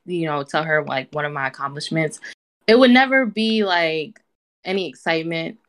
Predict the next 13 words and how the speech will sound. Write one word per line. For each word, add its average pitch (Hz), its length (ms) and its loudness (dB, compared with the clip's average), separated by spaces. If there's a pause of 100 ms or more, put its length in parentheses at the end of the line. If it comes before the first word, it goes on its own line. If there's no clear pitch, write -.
(160)
any, 175 260 -2
like, 151 300 2
congratulations, 151 1080 -2
no 156 140 4
type 170 300 2
of 151 320 4 (160)
nothing. 165 600 2
It 185 100 2
was 180 120 0
just 185 160 -10
like, 160 200 2
"Oh, 240 180 0
okay." 185 300 -8